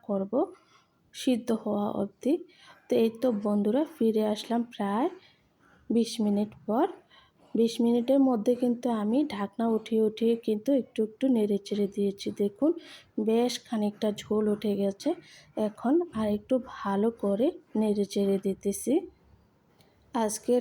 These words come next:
রান্নায় কিন্তু আমি আলু ব্যবহার করি নাই, কারণ যেহেতু ঘরের পালা মোরগ, তো পেঁয়াজ দিয়ে রান্নাটা করি ভাবলাম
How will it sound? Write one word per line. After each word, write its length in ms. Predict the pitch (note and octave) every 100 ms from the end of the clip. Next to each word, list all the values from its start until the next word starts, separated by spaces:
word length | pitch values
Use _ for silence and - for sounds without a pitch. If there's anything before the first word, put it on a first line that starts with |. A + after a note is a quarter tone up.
| A#3+
রান্নায় 420 | A3 G3+ G#3 A#3
কিন্তু 360 | A#3 G#3+ G#3 A3
আমি 260 | A3+ G#3+ C#4 F4+ -
আলু 320 | G#3 G#3 A3+ D4 -
ব্যবহার 440 | A3 G#3 G#3 G#3 G#3 G#3
করি 260 | G3+ G3+ G3
নাই, 220 | G3 C4+ E4 - - _ -
কারণ 280 | C4 B3 C#4+ C#4+
যেহেতু 480 | C4+ B3+ B3+ - B3 E4 - _ _ _ -
ঘরের 440 | A#3+ A#3+ A#3 C4 D#4+ _ -
পালা 320 | A#3 A3+ A#3
মোরগ, 440 | A3+ G#3+ G#3+ C4+ E4+ _ _ _ _
তো 60 | C4+
পেঁয়াজ 360 | C4 C4 C4 B3+
দিয়ে 160 | C4 C#4
রান্নাটা 480 | C#4 A#3+ A#3 A#3 B3 B3+
করি 240 | - A#3 B3 -
ভাবলাম 480 | - G#3 G#3+ A#3+